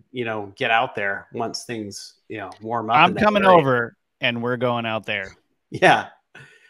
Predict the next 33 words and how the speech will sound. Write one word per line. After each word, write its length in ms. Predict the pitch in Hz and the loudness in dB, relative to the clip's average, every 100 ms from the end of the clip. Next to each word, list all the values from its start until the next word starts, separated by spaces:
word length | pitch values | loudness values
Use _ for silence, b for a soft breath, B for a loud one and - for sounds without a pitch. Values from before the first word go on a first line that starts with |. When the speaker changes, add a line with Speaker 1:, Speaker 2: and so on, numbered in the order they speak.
| B - | B 2
Speaker 1:
Yeah. 180 | 165 | 4
Speaker 2:
For 60 | 165 | 6
Speaker 1:
I 80 | 214 | 4
mean, 120 | 247 | 4
Speaker 2:
sure. 80 | 233 | 4
Speaker 1:
it's 200 | 220 220 | 2 4
interesting, 680 | 220 277 277 - 170 160 156 | 2 2 0 2 4 4 4
like, 220 | 151 147 | 2 0
to 180 | 170 156 | 0 0
investigate 720 | 131 165 - 165 143 135 - B B | 4 2 2 -2 -2 -2 -4 B B
whether, 460 | 156 202 214 196 135 | 2 4 6 4 2
whether, 360 | 175 185 185 | 2 4 2
uh, 120 | 180 170 - 98 - _ | -2 -4 -14 -18 -18 _
you 120 | 180 | 0
know, 100 | 180 | 2
we've 200 | 180 226 | 2 0
remote 340 | 208 202 190 139 | 0 2 0 -2
viewed 220 | 147 143 | -4 -2
it 200 | 139 - | -2 -6
and, 200 | 127 127 - 107 | -6 -6 -8 -10
like, 200 | 135 123 | -8 -6
the 80 | 139 | -4
witness 360 | 131 143 143 135 | -2 -2 -4 -6
stories 600 | - 156 165 160 - - _ _ - | -6 -4 -6 -8 -14 -20 _ _ -6
on 120 | 139 | -6
some 180 | 156 156 | -4 -4
of 60 | |
these 160 | 156 156 | -4 -6
stuff 300 | - 170 170 | -2 -2 -2
with 100 | 120 | -12
the 60 | |
pterodact-, 580 | 107 139 127 127 131 - _ _ | -6 -6 -4 -4 -6 -8 _ _
pterodactyls. 920 | 139 139 123 127 135 160 160 160 | -4 -4 -4 -6 -6 -8 -8 -10